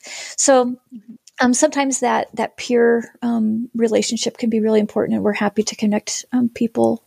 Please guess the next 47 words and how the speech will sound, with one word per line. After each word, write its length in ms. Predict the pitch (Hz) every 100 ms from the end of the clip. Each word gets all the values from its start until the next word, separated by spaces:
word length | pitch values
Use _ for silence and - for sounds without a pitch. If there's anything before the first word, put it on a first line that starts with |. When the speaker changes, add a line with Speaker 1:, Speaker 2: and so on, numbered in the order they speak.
| _ _
Speaker 1:
with 220 | 240 233
that 180 | - 233
as 180 | 233 226
well. 320 | 226 233 226 - _ _ _ _ _ _ _ _ _ 247
Speaker 2:
Yeah, 160 | 247 233
I 100 | 240
love 180 | 247 254
it. 200 | 233 - - - - - -
Well, 360 | 302 349 262
Lindsay, 480 | 254 269 285 320 -
can 140 | - 311 311
you 100 | 381
just 200 | 415 381
remind 360 | 330 302 294 285
our 120 | 277
listeners, 380 | 277 277 277 269
most 220 | 285 320
of 80 | -
the 100 | 302
people 360 | 294 277 262 247
that 300 | 240 196 - -
are 180 | 247
listening, 600 | 247 262 - 214 208 208 220 -
um, 520 | 202 196 196 202 202 -
have 340 | - 220 214 208
social 240 | - 220 220
media. 400 | 233 208 196 220
So 80 | 233 -
can 240 | 262 262
you 80 | 277 285
just 120 | 269
remind 420 | 262 240 240 254 - - - -
everybody 420 | 247 247 247 233
where 140 | 233 220
they 140 | 220
can 240 | 220 226 208
find 400 | 202 202 214 214 -
you? 220 | 208 208
'Cause 140 | 233
I 100 | 220
know 100 | 214
you 160 | 220 233
guys 160 | 226 214
have 140 | 220 -
social 260 | 214 -
media. 380 | 208 226 220 339 - _
So 100 | -